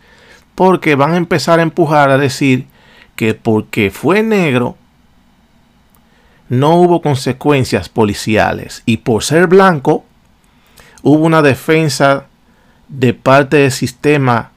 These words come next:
eh, de justicia. Porque como fue, le dio un tiro a un negro y fue un blanco, no hay por qué hacer cargos. Va por ahí el lío. Eh, a una distancia en Kansas City, Missouri,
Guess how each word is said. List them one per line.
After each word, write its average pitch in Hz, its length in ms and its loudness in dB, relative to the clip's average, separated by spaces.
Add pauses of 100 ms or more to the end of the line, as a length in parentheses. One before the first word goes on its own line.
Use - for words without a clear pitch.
(180)
eh, 110 380 -2
de 113 80 -2
justicia. 117 720 -4 (840)
Porque 101 220 -6
como 104 200 -4
fue, 127 240 2
le 139 140 2
dio 139 120 2
un 143 80 -2
tiro 151 180 2
a 156 40 2
un 165 60 0
negro 165 400 0 (100)
y 113 140 -6
fue 127 160 0
un 156 100 0
blanco, 156 540 -2
no 123 200 -2
hay 131 100 -2
por 131 220 -2
qué 143 120 -2
hacer 113 260 0
cargos. 98 380 -4 (140)
Va 120 360 0
por 160 180 0
ahí 143 140 2
el 117 140 2
lío. 87 220 -4 (1900)
Eh, 151 440 0
a 143 200 4
una 185 260 2
distancia 180 760 0
en 127 100 -2
Kansas 156 360 -2
City, 147 200 -2
Missouri, 131 380 -4